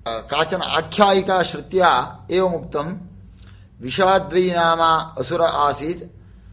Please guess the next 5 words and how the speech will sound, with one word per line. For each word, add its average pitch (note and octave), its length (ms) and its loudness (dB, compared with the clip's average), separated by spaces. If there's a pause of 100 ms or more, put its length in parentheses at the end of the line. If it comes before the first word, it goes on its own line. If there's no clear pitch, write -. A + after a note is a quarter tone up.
(1080)
"सोऽबिभेत् F#3+ 1040 2
यज्ञेन D#3 440 -6
वा F3+ 220 0
देवा D#3+ 340 2
अभिभविष्यन्तीति D3+ 1500 -2